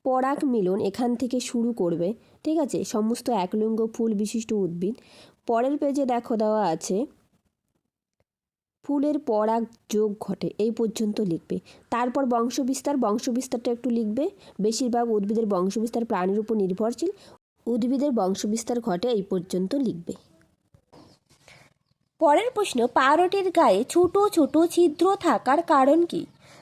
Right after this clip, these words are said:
এই উত্তরটা তোমাদের বইয়ের কুড়ি নম্বর পেজে রয়েছে, চলো দেখিয়ে দিচ্ছি।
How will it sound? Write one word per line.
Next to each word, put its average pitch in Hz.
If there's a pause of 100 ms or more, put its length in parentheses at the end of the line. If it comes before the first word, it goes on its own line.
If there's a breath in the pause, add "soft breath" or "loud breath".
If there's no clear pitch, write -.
এই 302
উত্তরটা 415
তোমাদের 262
বইয়ের 285
কুড়ি 320
নম্বর 359
পেজে 349
রয়েছে, 339
চলো 202
দেখিয়ে 185
দিচ্ছি। 302